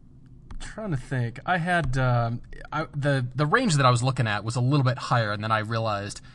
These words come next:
I've gotta correct for the exchange rate. And so, you know, things like the, the Audi T T, again, that might be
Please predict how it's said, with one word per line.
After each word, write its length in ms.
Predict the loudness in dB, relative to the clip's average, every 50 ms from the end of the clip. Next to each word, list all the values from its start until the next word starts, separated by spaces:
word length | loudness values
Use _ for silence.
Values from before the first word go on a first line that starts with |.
| -20 -16 -12
I've 100 | -8 -2
gotta 200 | 0 0 0 0
correct 420 | -2 -4 -2 0 0 0 -2 -2 -6
for 260 | -8 -6 -4 -4 -4
the 220 | -4 -6 -6 -6 -6
exchange 560 | -6 -6 -6 -4 -4 -4 -4 -4 -6 -6 -6
rate. 280 | -8 -8 -8 -8 -6 -6
And 140 | -6 -4 -2
so, 400 | -2 -2 -2 -2 -2 -4 -6 -10 -16 -20 -20 -20 -20 -20 -20 -16 -8
you 80 | -4 0
know, 160 | 0 2 0
things 280 | 0 0 -2 -2 0 0
like 140 | 0 0
the, 140 | 0 -2 -4 -6 -8 -14 -8
the 140 | -6 -6 -2 0
Audi 240 | 2 2 4 2 0
T 180 | 0 2 0 0
T, 460 | 0 0 2 2 4 4 4 4 2
again, 380 | 2 0 -2 -2 0 2 2 2
that 160 | 2 0 0
might 180 | -2 -2 -2 -2
be 300 | 0 0 2 2 0